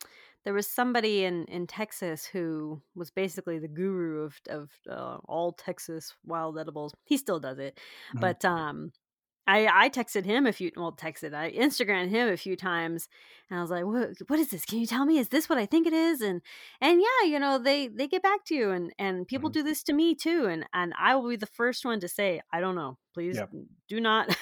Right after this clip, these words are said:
Speaker 1: <laughs> don't trust me. I don't know what this is. I cannot verify this. Don't eat it." <laughs> And, um, you know, sometimes pictures, it's hard with pictures too, you know, and, uh,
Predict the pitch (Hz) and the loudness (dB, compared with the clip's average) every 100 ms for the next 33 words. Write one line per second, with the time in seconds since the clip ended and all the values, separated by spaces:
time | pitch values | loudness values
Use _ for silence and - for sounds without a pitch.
0 | 320 - 294 185 240 247 240 - 226 - | 10 10 8 8 10 10 6 4 2 2
1 | 233 156 160 185 220 240 247 - 226 220 | -2 -2 -2 0 0 0 -2 -4 -2 -2
2 | 170 - 208 226 208 220 214 220 214 220 | -4 -4 -2 -2 2 2 2 2 2 0
3 | - 196 233 233 214 226 - - - - | 0 2 4 4 2 0 -2 -12 -12 -14
4 | - 240 - 220 220 208 196 185 180 175 | -2 6 8 8 6 4 2 2 2 2
5 | 175 165 - 330 381 427 427 359 - 302 | -2 -6 0 4 4 2 2 2 0 -4
6 | - 262 254 226 - _ _ _ _ _ | 0 0 0 -2 -10 _ _ _ _ _
7 | _ _ _ _ _ _ _ _ - 277 | _ _ _ _ _ _ _ _ -4 2
8 | 262 247 233 - 185 160 - 226 208 196 | 4 6 4 0 -4 -4 -4 0 0 2
9 | 185 185 190 196 190 - 185 185 180 175 | 2 2 0 -2 -4 -10 -4 -2 0 0
10 | 170 160 71 69 | 2 0 -2 -6